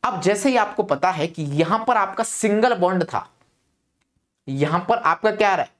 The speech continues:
पार्शियल डबल बॉन्ड कैरेक्टर, तो यदि आप इसमें और इसमें कंपैरिजन करते हो, इन दोनों को मान लो कंपेयर करते हो, तो बॉन्ड ऑर्डर क्या हुआ, यहां से इसका बढ़ गया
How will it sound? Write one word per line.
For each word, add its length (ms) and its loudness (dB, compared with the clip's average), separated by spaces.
पार्शियल 500 2
डबल 220 2
बॉन्ड 240 -4
कैरेक्टर, 440 -2
तो 60 2
यदि 160 2
आप 280 0
इसमें 360 2
और 260 0
इसमें 320 0
कंपैरिजन 680 0
करते 380 -2
हो, 320 0
इन 140 2
दोनों 220 2
को 80 0
मान 160 2
लो 80 2
कंपेयर 420 0
करते 300 0
हो, 280 0
तो 60 2
बॉन्ड 420 2
ऑर्डर 400 0
क्या 140 2
हुआ, 200 4
यहां 320 0
से 180 0
इसका 360 0
बढ़ 180 0
गया 280 0